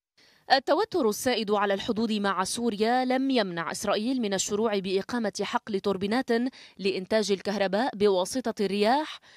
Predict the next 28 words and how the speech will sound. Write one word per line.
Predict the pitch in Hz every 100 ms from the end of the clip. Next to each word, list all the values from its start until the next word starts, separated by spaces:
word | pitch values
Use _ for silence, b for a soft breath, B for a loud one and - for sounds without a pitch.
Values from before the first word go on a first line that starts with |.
| B
شمال | - 233 220 196
هضبة | 196 240 196 190
الجولان | 208 180 196 196 262 233
المحتلة. | 175 175 - 185 180 - B B B -
المشروع | 285 294 359 440 349
الذي | 214 214
كشف | 196 233 226 226
التلفزيون | 208 220 202 196 180 220 208
الإسرائيلي | 202 - 214 196 214 220
النقاب | 202 196 - 233
عنه | 220 208 170 151 _ b b
يمتد | 196 143 214 202
على | 190 165 190 175
مساحة | 175 247 233 208 233 294
تزيد | 196 185 190
على | 196 185 190
أربعمائة | 185 180 185 196 226 220
دونم، | 208 254 233 190 180 151 B B B
وسينصب | 185 160 - 185 208 208 214 196
في | 185 202 190
إطاره | 262 262 240 214 214 B B B
واحد | 277 294 - 196
وأربعون | 196 190 165 180 202 214 233 185
توربينا | - 190 180 240 269
ضخما، | 277 240 226 165 139 _ b b b
ارتفاع | 175 175 175 202 175
الواحد | 170 196 208 208 185
منها | 202 262 220 294